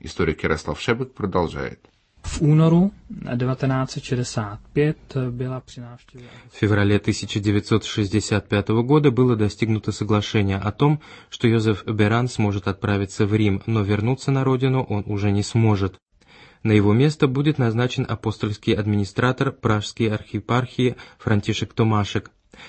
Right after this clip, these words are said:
Speaker 3: Несмотря на то, что разлучаться с родиной Йозеф Беран ничуть не хотел, после продолжительных размышлений он все же согласился с этими условиями.
Speaker 2: Vlastně nechtěl, nakonec s touto variantou souhlasil.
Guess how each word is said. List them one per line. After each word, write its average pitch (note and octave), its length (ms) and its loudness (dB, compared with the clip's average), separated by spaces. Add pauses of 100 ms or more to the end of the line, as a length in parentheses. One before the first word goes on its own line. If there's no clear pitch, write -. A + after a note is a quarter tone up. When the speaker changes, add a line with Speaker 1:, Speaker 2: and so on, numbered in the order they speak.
(160)
Speaker 3:
Несмотря G#2+ 460 0
на G#2 120 2
то, G#2 140 -2
что - 160 -4
разлучаться G#2 540 -2
с - 100 -10
родиной G#2 320 2
Йозеф G#2 240 0
Беран G#2+ 320 2
ничуть A2 320 -2
не A2 80 -2
хотел, D3+ 480 0 (340)
после D#3 260 0
продолжительных A2+ 760 0
размышлений A2 640 0
он A2+ 120 -2
все B2+ 180 -2
же A#2+ 180 0
согласился G#2 680 -2
с - 140 -8
этими G2 260 -2
условиями. G2 760 0 (340)
Speaker 2:
Vlastně A2 580 -14
nechtěl, A2 480 -6 (120)
nakonec A#2+ 420 6
s - 80 -12
touto A2+ 280 -2
variantou G#2+ 480 -4 (160)
souhlasil. C#3 600 6